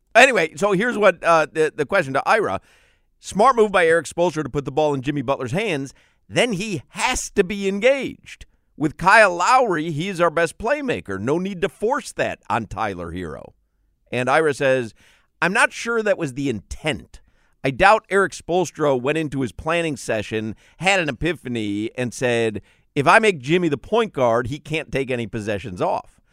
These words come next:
Your second observation might be closer to the Jimmy Butler truth, that he knows what is needed, when and where, and with more of an innate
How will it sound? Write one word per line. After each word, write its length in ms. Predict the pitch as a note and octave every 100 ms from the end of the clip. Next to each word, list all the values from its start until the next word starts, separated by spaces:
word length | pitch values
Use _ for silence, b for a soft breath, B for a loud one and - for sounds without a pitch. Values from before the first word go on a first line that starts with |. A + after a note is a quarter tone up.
| _ _
Your 160 | - B2
second 600 | - - - E4+ - G#3
observation 720 | C3+ A#2+ G#2 G2+ G2 G2 A#2
might 240 | A2+ C3+ -
be 100 | B2+
closer 720 | - B2+ C#3+ C3 A2+ A2+ G#2 -
to 100 | A2+
the 80 | A2
Jimmy 240 | G2+ G#2
Butler 300 | F#2 F2+ F2+
truth, 540 | - - F#4+ B3 - _ b b b
that 320 | - D3+ C#3 - _ _
he 240 | _ A#3 D4+
knows 320 | C4 B3 G#3+
what 160 | E3 D#3
is 120 | A2
needed, 500 | B2+ A3 F3+ D#2+ - _ _ -
when 580 | A#2 D#3+ F#3 F#3+ G#3 A#3+ _
and 300 | E3+ D#3+ C3
where, 520 | D3 - G#2+ F2+ D3 - _ _ _
and 540 | E3 E3 D#3+ D#3 D3+ C#3 _ -
with 180 | D#3+ C#3
more 360 | D#3 G#3 G#3+
of 120 | F#3+
an 100 | E3+
innate 320 | D#3+ D#3+ G3